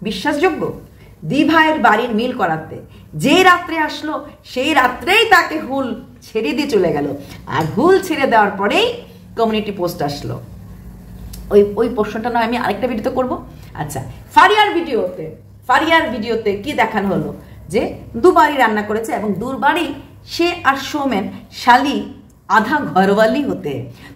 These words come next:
জিজু আর শালি পাশাপাশি বসে খেলো। এখানে কিন্তু ম্যান্ডি ছিল না। ছিল, ছিল। ম্যান্ডি এই দিকে ছিল। ম্যান্ডি আউট ক্যামেরায় ছিল, on ক্যামেরায় ম্যান্ডি ছিল না। আউট ক্যামেরায় ম্যান্ডি ছিল। আচ্ছা,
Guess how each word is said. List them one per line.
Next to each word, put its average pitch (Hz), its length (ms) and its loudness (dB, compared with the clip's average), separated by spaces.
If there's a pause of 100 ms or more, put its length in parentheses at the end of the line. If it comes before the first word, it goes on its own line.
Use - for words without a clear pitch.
(100)
জিজু 311 340 4
আর 285 160 0
শালি 247 360 0 (440)
পাশাপাশি 247 500 -4
বসে 220 360 0 (380)
খেলো। 156 340 0 (320)
এখানে 147 320 -2
কিন্তু 208 260 -4
ম্যান্ডি 175 380 -2
ছিল 254 340 0
না। 151 180 -6 (380)
ছিল, - 360 -2
ছিল। - 220 -8 (220)
ম্যান্ডি 185 280 -6
এই 247 160 -2
দিকে 220 260 -2
ছিল। 135 180 -6 (340)
ম্যান্ডি 180 460 0 (220)
আউট 370 400 4
ক্যামেরায় 160 420 -6
ছিল, 180 180 -10 (600)
on 339 300 4
ক্যামেরায় 208 400 0 (380)
ম্যান্ডি 156 260 -4
ছিল 170 260 -4
না। 156 160 -6 (480)
আউট - 320 2
ক্যামেরায় - 340 -2
ম্যান্ডি 156 240 -4
ছিল। 131 280 -10 (600)
আচ্ছা, - 180 -8